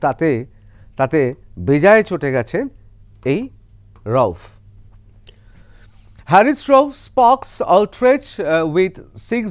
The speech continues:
zero gesture at, uh, Indian fans during fiery India ভার্সেস পাকিস্তান এশিয়া কাপ ক্ল্যাশ।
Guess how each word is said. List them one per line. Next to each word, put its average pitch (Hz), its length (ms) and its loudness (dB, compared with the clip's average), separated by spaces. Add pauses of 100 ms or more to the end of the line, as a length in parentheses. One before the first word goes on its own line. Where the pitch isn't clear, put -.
zero 208 200 0 (120)
gesture 220 420 -4 (280)
at, 165 140 -6 (120)
uh, 139 360 -4 (500)
Indian 214 280 -2 (140)
fans 220 320 -2 (160)
during 185 320 0 (760)
fiery 190 440 0 (1400)
India 226 260 0
ভার্সেস 202 320 -8 (100)
পাকিস্তান 202 380 -4 (140)
এশিয়া 165 260 -6
কাপ 208 160 -6 (300)
ক্ল্যাশ। 98 260 -2